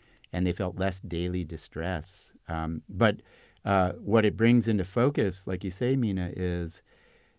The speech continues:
you know, there are so many opportunities for awe around us. I love Soren Kierkegaard, the philosopher's quote of, you know, "The chance encounters with the significance of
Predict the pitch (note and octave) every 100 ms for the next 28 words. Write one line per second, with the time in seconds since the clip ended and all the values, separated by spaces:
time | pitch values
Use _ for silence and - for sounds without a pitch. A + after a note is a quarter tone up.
0 | _ A2 G#2 F#2 F2+ G#2+ C3+ C3+ F#2+ F#2
1 | - A2+ B2 C3 B2+ B2 B2 - G2 G2+
2 | G2 G#2 F#2+ F2+ F2 - F2 D#2 D#2+ D#2+
3 | D#2 - E2+ D#2+ D#2+ E2 E2+ D#2+ D2+ -
4 | F2 F#2 G2+ A2+ A#2+ A#2 - _ _ _
5 | _ _ - B2 A2+ G#2 - A#2 A#2 G2+
6 | F2+ F2 F2+ - F#2 F#2 - F#2+ E2 -
7 | G#2+ A#2 F#2+ - F2+ F2 E2 _ _ _
8 | _ _ _ G2 F#2+ F2 F2+ - A#2+ B2
9 | C3 C3 - G#2+ F#2 A2 G2+ G#2 F2+ E2
10 | D#2+ - E2+ E2+ F#2 - E2 F2+ F#2 F#2
11 | E2+ F2 D#2 - E2+